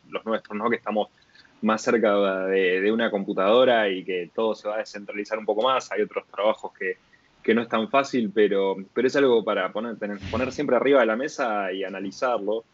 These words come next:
Eh, es algo que, que nosotros vemos con muy buenos ojos. También tiene su dificultad, ¿no? Manejar un equipo a distancia. Eh, creo que se agrega mayor dificultad si,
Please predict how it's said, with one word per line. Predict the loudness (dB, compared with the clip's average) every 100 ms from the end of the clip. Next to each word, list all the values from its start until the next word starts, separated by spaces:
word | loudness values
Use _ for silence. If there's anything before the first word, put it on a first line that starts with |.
| _ -20 _ 0
Eh, | 2 2
es | -2
algo | 0 0
que, | 0 0 -2 -4
que | -4
nosotros | -4 0 2 2
vemos | 0 -2
con | -4 -2
muy | 0
buenos | 2 0 0
ojos. | 0 2 0
También | 0 0 2
tiene | 0 -2
su | -4
dificultad, | -6 -4 0 4 4 4
¿no? | 2 0
Manejar | 0 -4 -2 -2
un | -4
equipo | -8 -8 -4 -2 -2
a |
distancia. | -6 -4 -4 -6 -6 -2 -2 -4 -10 -20 _ -10
Eh, | -4 0 0 -2 -2
creo | 0 0
que | 0 -4 -4
se | -6 -2
agrega | 2 2
mayor | 0 -6 -8
dificultad | -8 -10 -10 -4 0 0 0
si, | -4 -10 -12 -12 -16